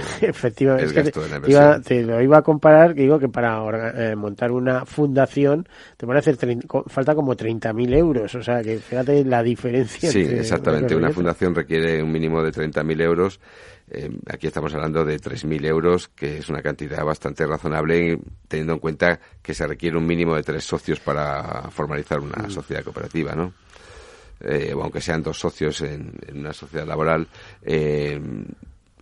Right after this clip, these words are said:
Speaker 2: la, juntar tres mil
Speaker 1: Imagino
Speaker 2: euros
Speaker 1: que
Speaker 2: no
Speaker 1: aunque sea
Speaker 2: parece
Speaker 1: forma cooperativa es igual de complejo, con las mismas, eh, historias que puede tener cualquier sociedad limitada, ¿no?
Speaker 2: Sí,
Speaker 1: Bueno, pues
Speaker 2: lo,
Speaker 1: esto.
Speaker 2: es muy similar, sí, la constitución. Eh,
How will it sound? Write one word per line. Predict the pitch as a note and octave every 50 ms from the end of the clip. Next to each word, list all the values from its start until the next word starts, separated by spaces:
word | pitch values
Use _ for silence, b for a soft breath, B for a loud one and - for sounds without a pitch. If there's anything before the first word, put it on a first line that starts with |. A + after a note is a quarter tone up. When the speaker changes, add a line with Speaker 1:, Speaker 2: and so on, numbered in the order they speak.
| - -
Speaker 2:
la, | D2+ D2 C#2+ C2+ B1+ - - - - -
juntar | - - D#2 D2+ - E2+ E2
tres | - - D#2 -
mil | - D#3+
Speaker 1:
Imagino | D#2+ E2+
Speaker 2:
euros | - D3 D3
Speaker 1:
que | C3+
Speaker 2:
no | C#3+
Speaker 1:
aunque | C#3 - B2+
sea | - D3 C#3+ C#3+
Speaker 2:
parece | C#3+ - B2+ E3 F3 C3
Speaker 1:
forma | - C3+ C3+ C#3+ C#3
cooperativa | C3 C#3+ B2 C#3+ C#3 C#3 C3+ C#3 D3 C#3+ D3+ D#3+ - -
es | - C3 A#2+ G#2+ -
igual | C3+ B2+ C3+ C#3 C#3 D3 C#3+ B2+
de | B2+ B2+ B2 A#2+ A2+
complejo, | - B2 A#2+ A2 G#2 - C#3 D3 C3 - C3+ D3+ D3+
con | D3 C#3 B2 A2
las | A2+ G#2+
mismas, | A#2 A#2+ A#2+ B2+ C3 B2+ B2 A#2 - - B B B B B B B B B B
eh, | C#3+ C#3 B2+ - -
historias | D3 B2+ - - C3+ B2+ C3+ C#3 -
que | D3 A#2+
puede | - C3+ C3 B2+
tener | G#2+ B2+ B2+ B2 B2+
cualquier | B2 C#3 B2+ G#2 B2+ B2 A2
sociedad | - A#2+ G#2 A2+ A2+ A2+ A2 A2
limitada, | A2+ G#2+ G#2 G2+ - - D3 D3+ C3+ A#2+ A2+ A2+
¿no? | A#2 C3 C#3 C#3
Speaker 2:
Sí, | B2+ A#2+ G#2 F2
Speaker 1:
Bueno, | D2 B1+ - - -
pues | D#2+ E2 E2
Speaker 2:
lo, | F2 D#2
Speaker 1:
esto. | - - -
Speaker 2:
es | D2+ F2 -
muy | E2+ D2+ C#2+
similar, | - C#2 B1+ C2 C2+ A#1+ B1
sí, | - - - - D#2 A#1+ G1+ G1+
la | - -
constitución. | - D2 - D2 C2+ C#2 - - C#2+ C2 - - - b b b b b b b b
Eh, | - C#2+ D#2+ E2 E2 D#2+ D#2+ D#2 D#2 D#2